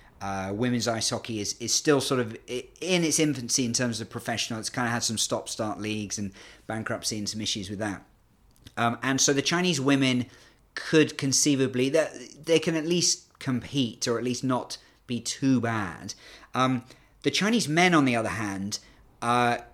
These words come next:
they just haven't really had enough time. Um, when this was announced, when the Olympics were announced, the best kids were kind of fourteen, fifteen,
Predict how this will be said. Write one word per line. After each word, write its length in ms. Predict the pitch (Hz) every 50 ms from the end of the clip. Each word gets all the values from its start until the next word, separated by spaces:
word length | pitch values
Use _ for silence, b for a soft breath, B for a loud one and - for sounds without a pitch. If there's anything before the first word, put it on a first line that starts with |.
| - -
they 140 | 131 139 135
just 280 | 135 220 226 - -
haven't 280 | - 180 165 151 151 131
really 300 | 135 139 139 135 135 135
had 200 | 107 113 139 120
enough 300 | 117 107 110 98 - -
time. 640 | - - - 160 156 139 113 92 87 85 - - b b b b b b b b -
Um, 360 | 120 123 123 123 127 127 123 -
when 320 | 135 127 147 165 175 185
this 200 | 180 180 - -
was 140 | 160 143 127
announced, 500 | 127 120 120 120 123 123 120 113 - -
when 120 | 127 120
the 80 | 123 123
Olympics 360 | 127 135 131 127 135 113 -
were 40 | 127
announced, 240 | 117 117 113 - -
the 80 | 120
best 420 | 107 139 143 143 135 - - - -
kids 240 | - 131 123 -
were 80 | - 113
kind 180 | - - 117 107
of 60 | -
fourteen, 720 | - - 120 117 95 - - - 113 110 110 107 107 104
fifteen, 640 | 101 - 120 107 - - - 110 107 104 101 98 95